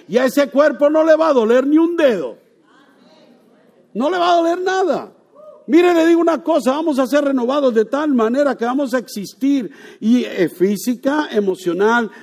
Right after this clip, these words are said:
mental y espiritualmente sin una queja. Eso es lo que Dios nos va a dar. Imagínense, no más dolores de rodilla.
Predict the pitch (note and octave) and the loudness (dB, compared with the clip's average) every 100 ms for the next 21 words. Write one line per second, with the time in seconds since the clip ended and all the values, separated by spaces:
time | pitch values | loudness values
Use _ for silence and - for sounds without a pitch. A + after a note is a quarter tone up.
0 | - F3 G#3 G3 A3+ B3 A#3 G#3 - G#3+ | -4 2 2 0 -2 -2 -2 -4 -6 -10
1 | G3 A3+ A#3+ A#3 A#3 A3+ A#3+ A#3 - _ | -6 -4 -2 -2 -4 -2 -2 -2 -6 _
2 | - - G3+ A3+ G#3+ G#3+ F#3 F3+ C#3 _ | -18 -10 -4 -2 -2 -2 -6 -6 -12 _
3 | _ _ _ _ _ _ _ _ _ - | _ _ _ _ _ _ _ _ _ -2
4 | C#4+ D4 C#4+ B3 G#3+ F#3 A3+ G3+ G3 D#3 | -2 0 0 0 0 0 -2 -2 -4 -2
5 | G3 G3+ G3+ G3+ F#3 _ _ _ _ _ | -2 -2 -2 -4 -8 _ _ _ _ _
6 | _ _ _ _ _ _ _ _ _ _ | _ _ _ _ _ _ _ _ _ _
7 | _ _ _ _ - E3+ G#3 A3+ G#3 G#3 | _ _ _ _ -6 -2 0 -2 -4 -6
8 | G#3+ _ _ _ _ _ _ _ _ _ | -8 _ _ _ _ _ _ _ _ _
9 | A3+ G#3 D4 E4+ F4+ F#4 F4+ E4 D4+ D#4+ | -6 0 2 2 2 0 2 2 4 4
10 | E4+ E4+ D#4+ C#4 B3+ C4+ A3+ G#3+ | 2 0 0 2 2 0 -2 -4